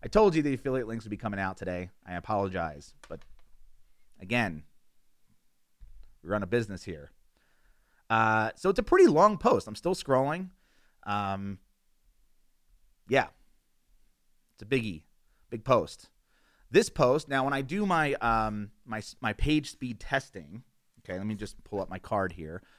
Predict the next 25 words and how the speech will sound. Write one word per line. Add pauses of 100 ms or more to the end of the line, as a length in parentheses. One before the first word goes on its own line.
(160)
When
I
do
my
page
speed
testing, (380)
I
use (360)
two
different
tools.
I
use (120)
the
Page
Speed
Insights
from
Google, (100)
and
I
use (100)
G
T